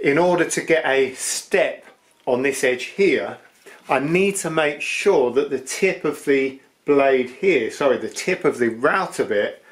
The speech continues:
comes just below, and that will give me my step. You might want to do a few kind of test cuts on a, um, on another bit of timber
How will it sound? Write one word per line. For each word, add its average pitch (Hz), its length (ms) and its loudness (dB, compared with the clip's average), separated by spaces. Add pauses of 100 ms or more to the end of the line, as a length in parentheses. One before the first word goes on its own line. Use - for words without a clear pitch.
(440)
comes 127 360 -2
just - 480 -2
below, 135 400 4
and 120 180 -2
that 185 180 -2
will 135 160 0
give 135 260 -2
me 127 140 0
my 120 300 0
step. - 720 -4 (1600)
You 151 120 -2
might 160 340 4
want 165 140 2
to 139 100 0
do 147 200 2
a 135 60 2
few 135 1080 0
kind 131 280 -2
of 123 240 2
test - 560 -4
cuts - 460 -4
on 117 140 -2
a, 113 200 -2 (500)
um, 104 640 -8 (760)
on 113 100 -4
another 120 460 0
bit 123 220 0
of 110 120 -2
timber 113 600 -2